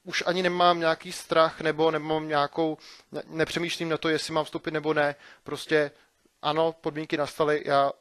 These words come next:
musím de facto vstoupit, protože to je ta strategie, která obchoduju. Pokud ji chci obchodovat, tak prostě to, to je ten můj, to je ten můj signál, kdy, kdy já, já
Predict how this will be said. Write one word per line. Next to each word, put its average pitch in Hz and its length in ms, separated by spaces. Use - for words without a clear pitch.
musím 160 420
de 131 100
facto 143 260
vstoupit, 135 460
protože 131 380
to - 80
je 131 60
ta 143 120
strategie, 139 340
která 131 200
obchoduju. 131 440
Pokud 139 220
ji 131 60
chci - 140
obchodovat, 151 500
tak 143 140
prostě - 340
to, 139 180
to - 120
je 127 100
ten 131 160
můj, 131 220
to - 80
je 131 40
ten 135 140
můj 131 120
signál, 123 400
kdy, 127 220
kdy 127 100
já, 120 400
já 117 500